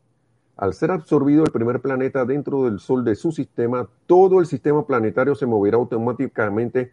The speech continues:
más cerca a su sol. Y la mayor proximidad al sol, naturalmente, aumentará la vibración de toda vida sobre el planeta".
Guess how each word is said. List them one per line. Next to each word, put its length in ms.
más 360
cerca 600
a 160
su 200
sol. 340
Y 100
la 120
mayor 520
proximidad 760
al 220
sol, 420
naturalmente, 1040
aumentará 960
la 140
vibración 580
de 140
toda 480
vida 400
sobre 260
el 60
planeta". 540